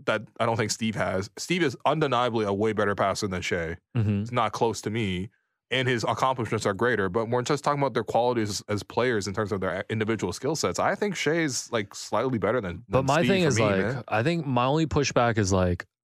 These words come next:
Speaker 2: Steve Nash was so important to those Phoenix teams, and,
Speaker 1: Sure,
Speaker 2: like, he
Speaker 1: yeah.
Speaker 2: was also so important even to that one Team Canada team
Speaker 1: Yeah, yeah,
Speaker 2: that, like,
Speaker 1: that's fair.
Speaker 2: made the Olympics.
Speaker 1: That's fair.
Speaker 2: Like,
Speaker 1: And
Speaker 2: and
Speaker 1: I, I saw he got, like, a twenty-six, eight and eight against Yugoslavia. Like,
Speaker 2: <laughs>
Speaker 1: that's
Speaker 2: Yo,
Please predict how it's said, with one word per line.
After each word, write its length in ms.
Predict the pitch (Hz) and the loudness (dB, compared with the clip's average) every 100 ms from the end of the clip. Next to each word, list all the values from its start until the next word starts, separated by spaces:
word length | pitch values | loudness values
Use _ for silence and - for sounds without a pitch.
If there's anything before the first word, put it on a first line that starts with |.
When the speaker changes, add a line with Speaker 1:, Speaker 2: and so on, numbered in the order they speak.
| - | -10
Speaker 2:
Steve 500 | - - 139 165 175 | -6 0 2 4 4
Nash 420 | 123 113 113 117 | 2 2 2 0
was 160 | 123 104 | -2 -2
so 380 | - - 107 135 | 0 2 4 4
important 460 | 113 - 110 107 | 0 2 2 4
to 80 | 104 | 4
those 260 | 95 95 - | 4 2 2
Phoenix 320 | 98 113 - | 0 0 0
teams, 480 | 143 147 170 180 - - | 0 0 0 -2 -4 -4
and, 100 | 214 | 0
Speaker 1:
Sure, 80 | 208 | 4
Speaker 2:
like, 160 | 104 113 | 4 4
he 120 | 117 | 4
Speaker 1:
yeah. 40 | |
Speaker 2:
was 140 | 135 123 | 4 2
also 320 | 113 127 180 | 0 2 2
so 320 | 156 - 123 | 0 2 2
important 500 | 127 110 127 120 127 | 2 2 2 2 0
even 240 | 135 127 135 | 0 0 2
to 80 | 110 | 2
that 140 | 104 | 2
one 220 | 104 117 | 2 2
Team 220 | 113 123 | 2 0
Canada 420 | 110 120 123 95 90 | 0 0 2 0 -2
team 400 | - 92 87 90 _ - | -2 -2 -2 -6 _ -2
Speaker 1:
Yeah, 160 | 170 151 | 0 4
yeah, 60 | |
Speaker 2:
that, 60 | 120 | 4
like, 140 | 110 101 | 4 4
Speaker 1:
that's 40 | |
fair. 120 | 110 | 2
Speaker 2:
made 80 | 120 | 4
the 80 | 110 | 4
Olympics. 480 | 104 117 180 208 - | 2 2 2 2 -2
Speaker 1:
That's 100 | - | -2
fair. 180 | 117 113 _ - | -4 -4 _ 0
Speaker 2:
Like, 400 | 110 101 98 - _ _ - | 2 2 0 -6 _ _ -2
Speaker 1:
And 160 | 151 214 | 2 2
Speaker 2:
and 140 | 170 | 2
Speaker 1:
I, 60 | 165 | 0
I 20 | |
saw 200 | 160 185 | 2 0
he 80 | 180 | 2
got, 100 | 165 | 0
like, 140 | 143 | 0
a 100 | 107 | -2
twenty-six, 540 | - 127 131 - 127 - | -2 -2 0 0 -2 0
eight 140 | 123 | 0
and 100 | 117 | 2
eight 140 | 113 123 | 0 0
against 360 | 113 113 110 | 0 -2 -2
Yugoslavia. 640 | 113 123 107 107 - 180 180 | -2 0 2 2 4 4 4
Like, 160 | 208 | 4
Speaker 2:
<laughs> 0 | |
Speaker 1:
that's 180 | - 220 | 4 4
Speaker 2:
Yo, 300 | 220 143 104 | 4 2 0